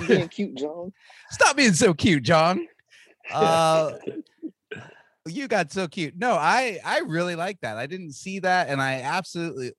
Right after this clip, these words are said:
Speaker 1: one of the things I was gonna mention when I bring out my props is that Seth Curry is getting a lot more rebounds. He had seven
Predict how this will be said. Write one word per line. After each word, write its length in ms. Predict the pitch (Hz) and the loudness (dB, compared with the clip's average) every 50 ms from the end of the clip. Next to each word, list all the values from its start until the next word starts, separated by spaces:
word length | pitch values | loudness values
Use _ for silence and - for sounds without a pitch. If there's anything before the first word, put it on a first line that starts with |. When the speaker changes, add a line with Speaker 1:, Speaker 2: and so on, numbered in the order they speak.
| _ 131 | _ -6
Speaker 1:
one 140 | 143 185 | -4 -4
of 100 | 202 175 | -2 -4
the 60 | 151 127 | -4 -4
things 180 | 143 147 135 123 | -4 -4 -2 0
I 100 | 135 170 | 0 0
was 140 | 180 147 | 0 -4
gonna 140 | 127 123 117 | -6 -6 -6
mention 240 | 113 113 107 107 110 | -6 -8 -8 -8 -8
when 80 | 107 104 | -8 -6
I 40 | |
bring 180 | 98 87 113 110 | -6 -6 -4 -4
out 80 | 104 107 | -4 -4
my 120 | 113 113 | -4 -6
props 500 | 101 - 131 147 160 147 117 - - - _ | -6 -2 0 0 0 0 -2 -4 -10 -20 _
is 240 | - 104 104 98 82 92 | -12 -10 -10 -8 -6 -2
that 220 | 107 98 90 - | -2 -2 -4 -6
Seth 380 | - - - 156 156 135 - - | -10 -4 0 2 2 0 0 -4
Curry 400 | - - 160 165 160 147 139 113 - | -4 0 2 2 2 2 0 -2 -4
is 240 | 147 196 240 196 - | -4 -4 -4 -4 -4
getting 240 | 180 139 120 110 107 | -8 -6 -6 -6 -6
a 80 | 101 | -6
lot 200 | 101 101 101 85 | -6 -6 -6 -8
more 300 | 104 98 95 95 92 90 | -8 -10 -8 -8 -8 -8
rebounds. 480 | 87 92 98 98 90 95 92 95 90 - | -6 -6 -4 -4 -2 -2 -4 -4 -6 -4
He 80 | 143 | -4
had 140 | 143 98 - | -4 -4 -4
seven 720 | - - - - - 160 180 202 175 143 113 101 95 95 | -8 -14 -10 -4 0 2 2 2 2 2 0 0 -4 -8